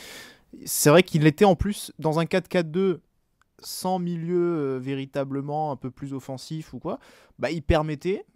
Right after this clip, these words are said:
en dézonant, en décrochant, de, de, de veni-, de, d'être un relais à ce milieu de terrain-là. Et là, aujourd'hui, il n'y a aucun joueur qui le fait.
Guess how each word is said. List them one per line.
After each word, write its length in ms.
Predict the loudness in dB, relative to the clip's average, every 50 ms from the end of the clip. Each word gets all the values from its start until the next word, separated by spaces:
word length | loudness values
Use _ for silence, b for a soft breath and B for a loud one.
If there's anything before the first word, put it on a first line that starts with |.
| -20 _ _
en 120 | -6 -4
dézonant, 500 | -2 -2 -2 0 0 -2 0 -2 -2 -4
en 40 | -4
décrochant, 520 | -4 -6 -6 -6 -8 -8 -8 -10 -10 -10
de, 160 | -8 -8 -10 -8
de, 180 | -8 -8 -8
de 120 | -6 -6 -6
veni-, 280 | -4 -4 -4 -6 -6 -10
de, 280 | -6 -4 -2 -2 0
d'être 240 | -2 -2 -4 -2 -2
un 80 | -2 0
relais 400 | 2 2 2 2 0 -2 -4 -8 _ -8
à 80 | -8
ce 120 | -8 -6 -8
milieu 180 | -4 -4 -4 -4
de 60 | -2
terrain-là. 500 | -2 -2 0 0 0 2 0 0 0 -6 _
Et 300 | -6 -4 -4 -2 -2 0
là, 160 | 0 0 2 2
aujourd'hui, 400 | 2 0 0 -2 -4 -4 -4 -2
il 60 | 0
n'y 20 | 0
a 60 | 0
aucun 240 | 0 0 -4 -4 -2
joueur 180 | -2 -4 -4
qui 140 | _ -8 -4
le 120 | -4 -4
fait. 340 | -4 -4 -4 -4 -6 -6 -8